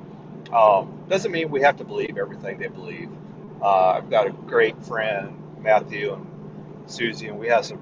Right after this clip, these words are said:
really super deep discussions. And, you know, we don't have the same beliefs. And, and it's awesome, because I learn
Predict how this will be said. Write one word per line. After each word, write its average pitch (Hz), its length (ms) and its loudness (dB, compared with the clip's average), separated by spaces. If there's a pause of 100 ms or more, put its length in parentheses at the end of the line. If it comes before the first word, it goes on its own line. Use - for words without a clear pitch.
really 104 380 4
super - 360 -10
deep 104 260 -10
discussions. - 720 -6
And, - 200 -14 (540)
you 127 100 -4
know, 113 400 4 (960)
we 196 100 2
don't 156 180 6
have 110 140 6
the - 60 -6
same 92 320 -8
beliefs. 95 560 -12 (480)
And, 117 580 4
and 170 140 6
it's 151 120 2
awesome, 175 340 2 (120)
because 123 480 2
I 117 180 8
learn 127 300 4